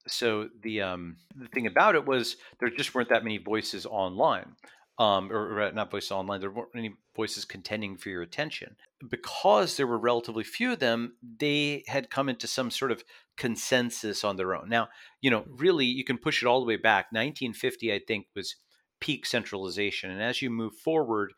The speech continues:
and backward in time, things get more, quote unquote, "decentralized" or polarized. Okay. So, so in many ways, it's sort of a mirror moment. Uh, you know, we're more similar to the eighteen hundreds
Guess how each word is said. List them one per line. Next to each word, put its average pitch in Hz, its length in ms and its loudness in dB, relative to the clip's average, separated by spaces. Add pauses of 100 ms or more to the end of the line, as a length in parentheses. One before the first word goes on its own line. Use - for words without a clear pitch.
(440)
and 147 260 -2
backward 117 520 6
in 95 100 -8
time, 90 440 -4 (300)
things 123 240 0
get - 220 -2
more, 113 340 -2
quote 113 240 0
unquote, 101 280 -8 (200)
"decentralized" 107 800 -4
or 95 60 -10
polarized. 98 720 -6
Okay. 95 280 -6 (300)
So, 104 380 4 (180)
so - 160 -2
in 113 80 2
many 143 180 2
ways, 135 220 4
it's - 100 -8
sort 110 160 0
of 98 80 -2
a 95 60 -8
mirror 104 260 2
moment. 95 460 -6
Uh, 73 60 -14
you 107 120 -8
know, 95 60 -4
we're 101 160 -4
more 117 300 0
similar 120 500 0
to 98 140 -8
the 98 200 -8
eighteen 107 240 -6
hundreds 95 540 -6